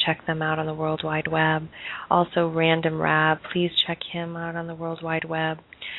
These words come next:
Uh, the album Leaf was doing a relief fund for Japan. I noticed on their website, really nice heartfelt service project, and I'm really a big advocate for us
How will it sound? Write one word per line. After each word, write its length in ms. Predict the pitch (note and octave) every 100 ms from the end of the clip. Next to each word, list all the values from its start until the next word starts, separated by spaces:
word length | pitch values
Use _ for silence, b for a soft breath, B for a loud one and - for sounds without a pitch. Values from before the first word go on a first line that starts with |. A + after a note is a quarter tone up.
| B B B B -
Uh, 320 | D#3+ D3+ D#3 -
the 80 | -
album 380 | - F3+ F3+ E3+
Leaf 260 | E3+ E3+ E3+ - E3
was 100 | D#3+ -
doing 280 | E3 D#3
a 80 | D3+
relief 280 | D#3 D#3 D#3+ -
fund 280 | E3 D#3+ D#3 -
for 80 |
Japan. 880 | D#3+ D#3 - E3+ E3+ E3+ E3+ E3+ E3+ - - -
I 100 | D#3+
noticed 320 | D#3+ E3 D#3+
on 100 | E3
their 200 | D#3+ D#3+ D#3 -
website, 760 | D#3+ D#3+ - E3 D#3+ E3 G#3+ E3+
really 320 | E3 D#3+ D#3+ - - - - - - - E3+
nice 140 | E3+ - _ _ _ - B B B F#3
heartfelt 460 | F3+ - E3+ - -
service 220 | - E3+ E3 -
project, 600 | E3 D#3+ E3 D#3 D#3 - -
and 440 | D#3+ D#3 D#3 D#3 D#3+
I'm 200 | - E3+
really 240 | E3+ E3+ E3+
a 80 | E3
big 160 | E3+
advocate 560 | D#3+ D#3+ E3 - D#3+ D#3+ -
for 140 | E3+
us 140 | E3